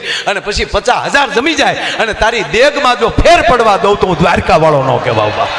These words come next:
એને ભરોસે છે ઈ દોસ્ત, મોજ કરવાની, આનંદ કરવાનો,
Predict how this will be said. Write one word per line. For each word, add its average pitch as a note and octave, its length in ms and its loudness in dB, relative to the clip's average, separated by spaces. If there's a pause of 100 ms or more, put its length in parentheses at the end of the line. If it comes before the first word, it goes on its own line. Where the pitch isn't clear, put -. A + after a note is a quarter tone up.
(1300)
એને D4+ 180 0
ભરોસે A#3 560 2
છે F#3 100 -6
ઈ G3 140 -4
દોસ્ત, G3 340 -4
મોજ F#3+ 260 -4
કરવાની, F#3+ 500 -6 (580)
આનંદ A#3 360 -4
કરવાનો, E3 460 -6